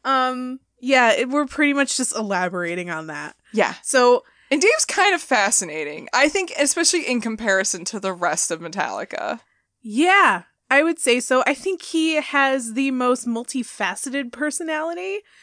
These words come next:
Speaker 1: to a point where he might have multiple <laughs> personalities.
Speaker 2: I mean, he might.
Speaker 1: I'm not entirely sure about that, but I'm all right with that.
Speaker 2: Yeah, he, yeah, yeah,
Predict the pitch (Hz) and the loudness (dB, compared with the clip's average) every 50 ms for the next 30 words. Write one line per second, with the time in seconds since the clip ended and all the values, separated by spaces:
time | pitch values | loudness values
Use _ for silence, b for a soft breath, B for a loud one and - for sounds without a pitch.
0 | b b b b b - 330 370 359 349 - - - 349 370 381 370 - 294 339 | b b b b b 4 6 6 6 6 2 0 0 0 0 0 -2 -2 -2 0
1 | 330 330 330 311 277 _ _ _ _ - 302 330 320 285 240 240 240 - 254 269 | 2 2 2 0 0 _ _ _ _ 0 0 2 2 4 2 2 2 0 0 0
2 | 311 285 226 233 226 202 220 240 - 320 - 392 349 - - - 415 381 - - | 0 0 0 2 2 2 2 2 2 2 2 2 2 2 2 2 4 4 4 2
3 | 370 370 370 359 392 392 403 415 392 415 427 440 440 415 359 330 277 233 208 233 | 0 0 2 2 2 2 2 0 0 0 2 2 2 2 2 2 4 4 4 6
4 | 269 254 247 247 302 311 294 294 285 277 - _ _ _ - 262 254 226 - - | 6 4 4 4 2 2 4 4 4 4 2 _ _ _ -6 -4 -4 -4 -4 -2
5 | - 311 392 403 349 302 247 226 214 208 - - 196 185 180 175 175 160 165 - | 0 0 2 2 4 4 4 4 2 0 -2 -4 -2 -2 0 0 0 -2 -2 -2
6 | 185 180 185 214 _ - 226 202 190 - _ _ _ _ _ _ _ _ _ _ | -2 -2 -2 -4 _ -2 -2 -2 -2 -2 _ _ _ _ _ _ _ _ _ _
7 | _ - - 403 440 381 240 196 175 151 170 180 180 180 190 208 - _ _ _ | _ -6 -4 -2 0 2 2 2 2 0 -2 -2 -2 0 0 0 -2 _ _ _
8 | _ _ _ _ _ 220 254 302 285 269 262 254 - - 311 285 - _ - 262 | _ _ _ _ _ -2 2 4 4 4 4 0 -4 -8 -8 -8 -8 _ -2 -2
9 | 240 - 233 _ _ _ _ _ _ - 285 269 226 | -2 -2 -4 _ _ _ _ _ _ 0 2 2 2